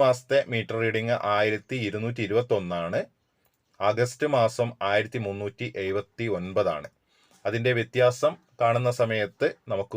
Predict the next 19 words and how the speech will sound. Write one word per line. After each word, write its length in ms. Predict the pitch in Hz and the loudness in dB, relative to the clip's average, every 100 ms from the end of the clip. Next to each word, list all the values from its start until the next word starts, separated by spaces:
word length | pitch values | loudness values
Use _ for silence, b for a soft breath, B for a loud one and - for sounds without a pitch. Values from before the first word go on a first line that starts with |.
| 92 | -4
ഉത്തരമായി 400 | 113 110 104 104 - | 0 2 2 0 -6
കിട്ടുന്നത് 440 | 98 104 104 123 - 95 | -6 -4 -2 -4 -4 -10
നൂറ്റി 300 | 92 - 113 - | -14 -10 -10 -8
അൻപത്തിയെട്ടാണ്. 920 | 90 92 98 110 92 - - 87 73 67 _ _ _ _ _ _ _ _ _ _ _ _ _ _ - | -8 -6 -6 -4 -4 -6 -2 -2 -2 -12 _ _ _ _ _ _ _ _ _ _ _ _ _ _ -6
അടുത്ത 220 | 110 - 120 - 117 | -2 0 0 -2 -4
ചോദ്യം, 320 | 104 101 - - 107 | -4 -2 -6 -4 -4
ഏറ്റവും 340 | 104 131 135 160 | -2 -2 -2 -2
കൂടുതൽ 340 | 131 117 123 127 | -2 2 2 4
വൈദ്യുതി 420 | 98 101 110 123 139 101 | 2 2 -2 -2 -4 -6
ഉപയോഗം 500 | 92 101 110 113 120 - 95 95 | 0 2 2 2 -2 -4 -4 0
ആരുടെ 360 | 104 113 117 123 92 | 0 0 0 -2 -6
വീട്ടിലാണ്? 560 | 92 - 90 82 80 76 _ _ _ _ _ _ _ - | -6 -2 -2 -2 -6 -14 _ _ _ _ _ _ _ -4
പട്ടിക 260 | 104 120 123 | -2 0 0
നോക്കിയാൽ 480 | 117 107 117 110 120 120 - | 0 -2 0 2 2 0 -8
ഏറ്റവും 320 | 98 - 117 123 | -6 -4 -4 -2
കൂടുതൽ 380 | 107 104 101 113 - | -2 -2 -2 -4 -8
ഉപയോഗിച്ചത് 760 | 98 98 101 98 101 - 104 113 - 95 | -8 -2 -2 -2 -6 -6 -6 -6 -8 -12
നൂറ്റി 280 | 92 - 104 | -10 -4 -2
എഴുപത്തഞ്ച് 640 | 95 104 95 104 104 92 | -2 -4 -2 -4 -4 -8